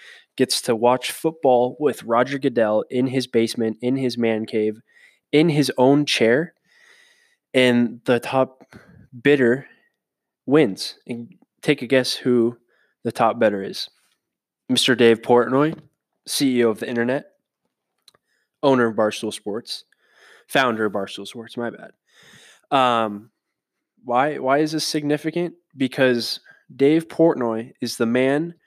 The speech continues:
who was arrested outside the N F L headquarters when he and three other stoolies were protesting Tom Brady's suspension and the Deflategate, all that stuff. He was arrested, uh,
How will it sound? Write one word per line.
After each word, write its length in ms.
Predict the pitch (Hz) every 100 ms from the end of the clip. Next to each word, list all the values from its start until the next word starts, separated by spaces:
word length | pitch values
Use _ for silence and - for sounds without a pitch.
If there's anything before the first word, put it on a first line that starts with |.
| _ _
who 180 | - 127
was 180 | 117
arrested 500 | 107 107 135 - 156
outside 560 | 123 127 - 123 127 127
the 120 | 117
N 120 | 120
F 120 | 123 120
L 120 | 110
headquarters 760 | 117 117 131 127 143 160 - _ _ _ _ _ _
when 120 | 123
he 460 | 120 - 135 147 131
and 420 | 123 123 120 117 - _ _ _ _ _ _
three 340 | - 143 151 143
other 200 | 143 131
stoolies 560 | - - 139 151 151
were 100 | 135
protesting 760 | - - 139 - 139 - 131 117
Tom 340 | - 131 131
Brady's 400 | 120 120 123 117
suspension 840 | - 117 - 123 143 - 160 190 _ _ _ _ _ _ _ _ _ _ _ -
and 520 | 127 123 120 117 113 -
the 180 | 120 113
Deflategate, 720 | 113 - 139 147 147 151 156 - _
all 200 | 135 131
that 200 | 143 147
stuff. 340 | - 151 170 -
He 260 | - 165
was 160 | 139 113
arrested, 640 | 107 107 131 - 160 175 - _ _ _ -
uh, 360 | 113 110 107